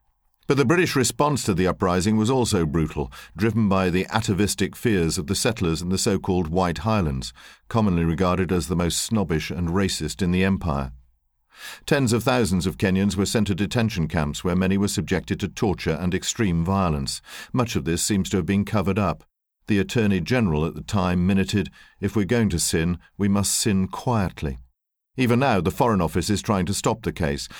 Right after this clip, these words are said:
arguing it happened so long ago there isn't the evidence or the surviving witnesses for a fair trial. Unfortunately for them,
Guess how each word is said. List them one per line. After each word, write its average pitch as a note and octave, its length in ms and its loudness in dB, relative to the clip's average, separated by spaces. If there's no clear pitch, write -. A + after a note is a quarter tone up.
arguing A2 400 2
it G2 140 2
happened G#2 240 0
so C3 180 2
long G2+ 220 2
ago F2+ 340 2
there F#2+ 160 0
isn't F#2+ 220 0
the F2+ 120 2
evidence A2 480 0
or E2+ 120 0
the E2+ 100 0
surviving G2+ 540 0
witnesses E2 500 -4
for - 160 -4
a F2 40 0
fair E2+ 260 0
trial. D#2 520 -2
Unfortunately C#3 720 0
for A2 140 0
them, G2 420 0